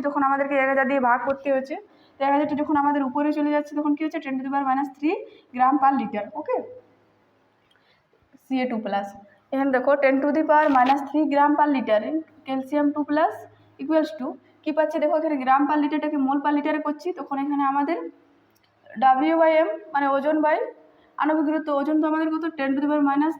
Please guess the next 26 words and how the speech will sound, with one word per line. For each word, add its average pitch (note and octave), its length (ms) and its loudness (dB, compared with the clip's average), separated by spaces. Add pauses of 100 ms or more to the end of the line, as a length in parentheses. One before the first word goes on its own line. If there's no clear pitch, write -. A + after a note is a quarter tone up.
three, E4 200 -2 (460)
আর C4+ 160 2 (280)
আণবিক D4 300 2
গুরুত্ব E4 280 0
কত D#4+ 120 -2 (100)
আমাদের E4 240 2
ক্যালসিয়ামের D#4 520 0
চল্লিশ, D#4+ 320 2 (320)
তাই C#4+ 180 2
এখানে D4+ 240 0
by C#4+ 100 2 (100)
চল্লিশ C4 340 -2
হয়েছে। D4 220 -4 (600)
ক্যালকুলেশন D#4 460 -2
করে D#4+ 160 -2
কত D#4 180 -4
পাচ্ছি D#4+ 220 -2 (100)
আমরা, E4 140 0 (180)
টু C#4+ 80 -2 (140)
পয়েন্ট D#4 300 2
ফাইভ C4+ 160 2 (140)
into D4 160 -2 (100)
ten C4+ 140 -2
to C4 100 -8
the C4+ 100 -12
power C#4+ 160 2